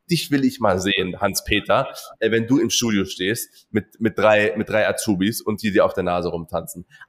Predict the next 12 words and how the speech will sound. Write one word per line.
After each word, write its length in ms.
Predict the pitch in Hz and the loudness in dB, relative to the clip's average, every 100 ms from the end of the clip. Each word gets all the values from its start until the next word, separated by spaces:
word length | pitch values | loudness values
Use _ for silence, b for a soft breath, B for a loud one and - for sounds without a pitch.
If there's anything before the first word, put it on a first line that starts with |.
| - | 0
Aber 480 | 135 - 135 - | 2 4 2 2
im 140 | 135 127 | 0 2
Leben 640 | 123 120 139 147 107 90 | 2 2 2 2 0 -2
nicht 400 | 90 87 - - | -2 -4 -8 -2
hören 220 | 92 90 | 2 2
die 100 | 87 | 2
auf 220 | 76 73 - | -2 -4 -8
dich. 320 | 90 - - _ _ _ | -14 -16 -20 _ _ _
So, 160 | 123 104 | 2 4
und 100 | 110 | 2
deswegen, 520 | - 156 165 180 175 b b _ | -2 -2 0 -4 -6 b b _
ähm, 340 | 131 127 127 | 2 4 0